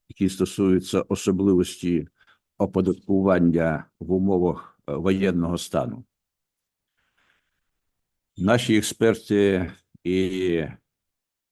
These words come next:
поріднені Асоціація об'єднання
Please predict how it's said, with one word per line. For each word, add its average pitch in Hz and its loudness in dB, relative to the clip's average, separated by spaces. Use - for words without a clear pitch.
поріднені 85 0
Асоціація 95 -2
об'єднання 82 -2